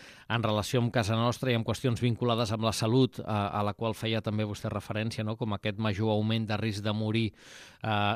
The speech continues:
només amb aquest increment d'un grau, no?, per sobre de la temperatura mitjana, i que aquí augmenta aquest risc en un, en un deu o un onze per cent,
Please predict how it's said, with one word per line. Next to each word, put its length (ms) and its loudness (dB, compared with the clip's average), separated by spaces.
només 340 6
amb 140 2
aquest 240 -2
increment 480 -2
d'un 260 2
grau, 380 2
no?, 160 0
per 80 -2
sobre 240 -4
de 80 0
la 80 0
temperatura 480 -2
mitjana, 540 0
i 120 -4
que 140 -2
aquí 240 0
augmenta 480 4
aquest 240 -2
risc 240 -4
en 160 0
un, 100 0
en 160 -2
un 160 -2
deu 160 4
o 80 4
un 100 2
onze 100 -2
per 160 0
cent, 320 0